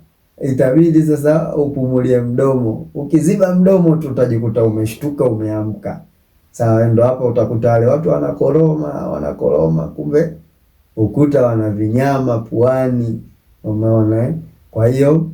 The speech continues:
hayo ni, ni madhara ya hivyo vinyama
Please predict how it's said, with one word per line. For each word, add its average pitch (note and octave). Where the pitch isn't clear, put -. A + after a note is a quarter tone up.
hayo B2+
ni, A2
ni A2
madhara A#2
ya A2
hivyo A#2
vinyama A#2